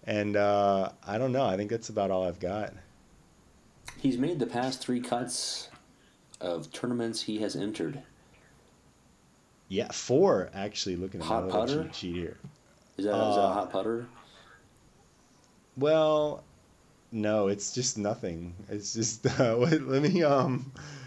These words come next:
Speaker 1: um, I can, hold on. All right, let me get his
Speaker 2: Hey,
Speaker 1: last,
Speaker 2: take your time. Don't
Speaker 1: uh,
Speaker 2: hurry. Uh,
Speaker 1: three
Speaker 2: while,
Speaker 1: or
Speaker 2: while you're
Speaker 1: four
Speaker 2: thinking about
Speaker 1: tournaments.
Speaker 2: that, yeah, no worries. While you're thinking about that, um, um, what was I gonna say? The, uh,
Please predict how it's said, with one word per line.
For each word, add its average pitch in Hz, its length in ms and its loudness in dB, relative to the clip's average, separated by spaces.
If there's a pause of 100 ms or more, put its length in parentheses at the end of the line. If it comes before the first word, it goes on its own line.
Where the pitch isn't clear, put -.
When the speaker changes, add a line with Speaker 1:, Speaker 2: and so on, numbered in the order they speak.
(400)
Speaker 1:
um, 110 600 0 (160)
I 131 100 -2
can, 151 280 0
hold 113 200 0
on. 90 280 -2 (120)
All 92 80 -6
right, 85 160 -6 (160)
let 110 140 -4
me 131 140 0
get 123 180 2
his 120 160 2
Speaker 2:
Hey, 156 100 2
Speaker 1:
last, 104 80 2
Speaker 2:
take 104 140 2
your 165 80 0
time. 147 240 0
Don't 110 140 0
Speaker 1:
uh, - 20 0
Speaker 2:
hurry. 95 280 -2 (540)
Uh, 104 220 0
Speaker 1:
three 113 120 4
Speaker 2:
while, 110 40 6
Speaker 1:
or 107 40 4
Speaker 2:
while 117 100 2
you're 104 80 0
Speaker 1:
four 101 60 2
Speaker 2:
thinking 107 280 0
about 98 200 0
Speaker 1:
tournaments. 87 440 -2
Speaker 2:
that, - 80 -20 (300)
yeah, 107 260 0
no 98 120 -2
worries. 92 300 -2
While 92 100 0
you're 90 80 -4
thinking 107 260 -2
about 98 240 -2
that, 82 300 -4 (380)
um, 85 500 -4 (1500)
um, 82 500 -2 (160)
what - 80 -6
was 98 100 -4
I 92 40 -2
gonna 82 140 -4
say? 80 300 -4 (240)
The, 90 380 -2
uh, 80 380 -4